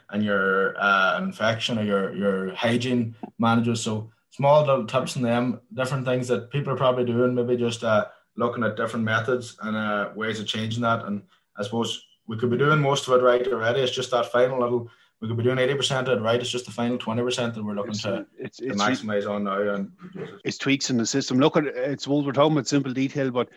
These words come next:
Speaker 2: you've put a lot of time and effort into looking at this subject in more detail over the last couple of years for your P H D in terms of the causes of mortality, the timing of it, and issues around some of the management practices on farms. So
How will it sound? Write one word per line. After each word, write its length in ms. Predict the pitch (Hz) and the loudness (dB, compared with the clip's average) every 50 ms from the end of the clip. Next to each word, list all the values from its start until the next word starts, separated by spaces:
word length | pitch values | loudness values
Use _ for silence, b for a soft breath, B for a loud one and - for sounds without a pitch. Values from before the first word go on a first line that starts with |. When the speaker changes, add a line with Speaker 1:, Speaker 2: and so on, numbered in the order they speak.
| b b b b b b b b | b b b b b b b b
Speaker 2:
you've 180 | 151 160 151 | 2 2 2
put 140 | - 151 139 | 2 2 2
a 40 | 139 | 4
lot 220 | 139 139 143 135 | 6 6 6 6
of 60 | 131 113 | 4 2
time 260 | - 139 139 135 135 | 2 2 4 4 4
and 80 | 127 | 4
effort 260 | 131 131 - 147 131 120 | 2 2 0 -4 -4 -2
into 380 | 123 123 120 127 123 120 120 120 | 0 0 2 4 4 4 2 2
looking 340 | 123 123 131 139 - 143 143 | -2 -2 -4 -4 0 0 0
at 100 | 135 - | 0 0
this 160 | - 143 127 | 0 -2 -2
subject 380 | - - 139 127 113 127 113 - | -2 -2 -4 -4 -4 -6 -10 -8
in 80 | 117 117 | -6 -6
more 140 | 120 123 | -6 -4
detail 340 | 113 135 131 120 - 135 123 | -4 -4 -6 -6 -6 -6 -6
over 140 | 123 113 110 | -6 -8 -8
the 80 | 110 120 | -6 -4
last 240 | 123 123 110 - | -4 -4 -4 -6
couple 180 | - 104 - 123 | -10 -12 -8 -6
of 40 | 123 | -4
years 180 | 123 127 117 | -2 -2 -2
for 100 | - - | -4 -4
your 140 | 117 110 104 | -6 -6 -6
P 160 | - 120 131 | -4 -4 -4
H 160 | 123 - - - | -4 -4 -4 -2
D 320 | 127 127 123 120 113 b b b b b b b b b b b b | 0 0 2 0 0 b b b b b b b b b b b b
in 80 | - 104 | -4 0
terms 260 | 101 143 147 123 120 | 2 4 4 2 0
of 60 | 120 | -4
the 40 | 110 | -6
causes 460 | - - 131 147 151 143 - - - | 0 4 6 6 6 4 2 -4 -6
of 80 | 147 135 | -4 -4
mortality, 560 | 135 131 - - 135 139 143 127 113 120 117 | -4 -4 -2 -2 0 0 0 -2 -4 -6 -8
the 120 | 110 113 | -10 -12
timing 420 | - - - 139 139 135 139 139 135 | -12 -6 0 2 2 4 4 2 2
of 180 | 131 123 - | 2 0 0
it, 180 | - 127 113 - _ b b b b b b b b _ - | -2 -4 -4 -6 _ b b b b b b b b _ -2
and 400 | 147 143 143 139 135 135 117 - - _ _ _ _ _ | 2 4 4 6 4 4 2 -2 -8 _ _ _ _ _
issues 340 | - 190 190 - 208 185 151 | 2 2 4 4 4 4 4
around 300 | 151 160 160 156 147 131 | 6 6 6 6 6 4
some 140 | - 160 160 | 4 4 4
of 60 | 151 | 4
the 60 | 143 | 4
management 520 | 135 135 139 143 147 156 143 151 147 139 - | 4 4 4 4 4 2 2 2 0 0 0
practices 520 | - 151 143 - - 120 - - 117 - | 0 0 0 -2 -4 -14 -14 -14 -12 -10
on 120 | 120 117 | -8 -6
farms. 360 | 104 143 139 143 147 139 113 - | -2 0 2 2 2 0 -2 -4
So 160 | 123 139 | -8 -10